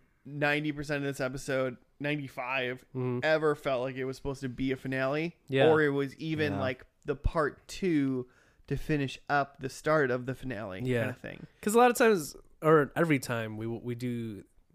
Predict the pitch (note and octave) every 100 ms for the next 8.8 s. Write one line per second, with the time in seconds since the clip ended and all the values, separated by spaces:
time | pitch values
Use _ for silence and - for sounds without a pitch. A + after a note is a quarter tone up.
0 | _ A#2+ A#2 A#2 A2+ A#2 A2+ A2 A#2 A2
1 | G#2 B2+ A#2+ A2 G#2+ G#2+ G2 - G#2 G#2+
2 | - A#2+ A2+ A#2 A2 G#2+ A2+ A2 - A2
3 | G#2+ G#2 G#2+ - - - - _ - C3
4 | C#3 B2+ B2 B2 B2 B2 A#2+ - B2 A#2+
5 | A#2 A2+ G#2+ G#2+ G#2 A#2 A#2+ - _ _
6 | - _ B2 A#2+ A#2+ A2+ A#2 A2+ A2+ B2
7 | A#2 A2+ A#2 A2 A2 A2+ - A2 C3 A2+
8 | - - A#2 A2 A2 G#2+ G#2+